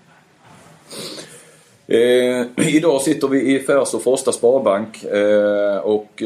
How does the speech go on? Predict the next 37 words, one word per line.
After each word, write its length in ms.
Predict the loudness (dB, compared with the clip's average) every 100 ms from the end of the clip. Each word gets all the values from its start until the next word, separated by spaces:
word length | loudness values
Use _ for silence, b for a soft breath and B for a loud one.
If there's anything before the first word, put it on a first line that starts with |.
| -2
om, 380 | -2 -4 -6 -6
eh, 500 | -6 -6 -6 -8 -6
en 60 |
stund 360 | -2 0 0 0
här 160 | 0
så 300 | -2 -4 -4
ska, 180 | -4 -2 0 0 -2 -2
eh, 220 | -4 -6 -10 -16 -18 -20 -20 -20 -20 -20
Lu-, 540 | -12 -8 -4 -2 -2 -2
Lugi 440 | 0 0 0 0
möta 360 | 0 0 0 0
Ystad 440 | 0 -4 -6 -6 -8 _ _ _ _
i 360 | -4 -2 -2 -4 -12 -6
det 140 | -2 -2
som 140 | 0
tydligen 420 | 0 0 -2 -4
kallas 360 | -2 -2 -2 -2
El 160 | -2
Clasico, 680 | -2 -2 -2 -4 -6 -2 0
eller 100 | 0
har 120 | -2
väl 120 | -4 -4
gjort 240 | -4 -4
så 200 | -4 0
det, 220 | 0 0
något, 240 | -2 -6 -8
det 200 | -6 -4
senaste 380 | 0 0 0 -2
året. 400 | -2 -2 -6 -14 b b b b b _
Eh, 680 | -10 -6 -4 -2 0 -2 -4 -12 -2
vad, 540 | 2 4 4 4 2
eh, 80 | 0 -4 -10 -12 -14 -20 _ -6
vad 120 | -2
tycker 200 | -2 0
du 60 | 0
om 100 | 2
det, 400 | 2 2 -4